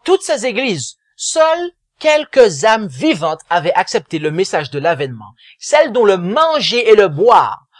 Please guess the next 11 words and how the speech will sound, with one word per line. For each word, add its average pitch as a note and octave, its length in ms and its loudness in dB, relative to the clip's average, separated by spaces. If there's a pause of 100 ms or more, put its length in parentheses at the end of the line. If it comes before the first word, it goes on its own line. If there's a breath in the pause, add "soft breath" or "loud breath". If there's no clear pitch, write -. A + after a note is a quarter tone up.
(140 soft breath)
dont F3+ 140 -2
la A3 180 2
vie A#3 240 -6
même B3 560 0 (220)
était - 180 2
de G3+ 100 4
parler F3+ 480 0
du C3+ 140 -10
retour E3 400 -4
de D3+ 120 -6
Jésus, C3 460 -10